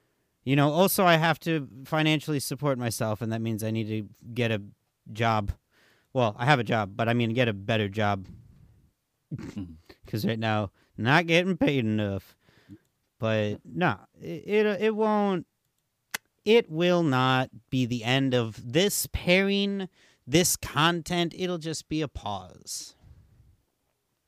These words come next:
Speaker 1: And I've had, I think we've had a heck of a season one.
Speaker 2: Oh, yeah. We've been, we've been all over the place in terms of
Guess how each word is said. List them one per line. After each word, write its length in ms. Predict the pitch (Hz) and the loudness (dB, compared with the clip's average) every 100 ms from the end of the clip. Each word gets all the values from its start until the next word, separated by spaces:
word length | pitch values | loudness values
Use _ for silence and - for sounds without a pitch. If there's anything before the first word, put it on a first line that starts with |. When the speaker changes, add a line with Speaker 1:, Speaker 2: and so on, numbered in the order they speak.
| _ - | _ -4
Speaker 1:
And 120 | 127 | 4
I've 220 | 190 220 | 6 6
had, 400 | 185 147 127 117 - _ - | 4 2 2 -4 -12 _ 4
I 140 | 226 | 6
think 160 | 262 151 | 6 2
we've 140 | 135 | 0
had 160 | 139 117 | 0 -2
a 40 | |
heck 240 | 107 143 131 | 0 0 0
of 120 | 104 | -4
a 60 | |
season 380 | 98 110 92 98 | -4 -6 -6 -6
one. 280 | 92 87 85 - _ _ _ _ _ _ _ | -8 -10 -16 -20 _ _ _ _ _ _ _
Speaker 2:
Oh, 60 | 190 | -6
yeah. 200 | 156 - _ _ _ _ _ _ _ _ _ _ 98 | -6 -8 _ _ _ _ _ _ _ _ _ _ -18
We've 200 | 92 85 | -16 -4
been, 380 | 107 107 107 107 _ _ _ _ _ _ | -2 -2 -4 -12 _ _ _ _ _ _
we've 180 | 113 123 | -6 -2
been 140 | 131 120 | 0 2
all 180 | 113 | 2
over 220 | 104 98 98 | 0 -2 -8
the 80 | |
place 340 | - 98 101 - | -14 -14 -14 -16
in 80 | 90 | -14
terms 380 | 98 95 87 | -10 -10 -10
of 380 | 92 90 90 - | -10 -12 -16 -20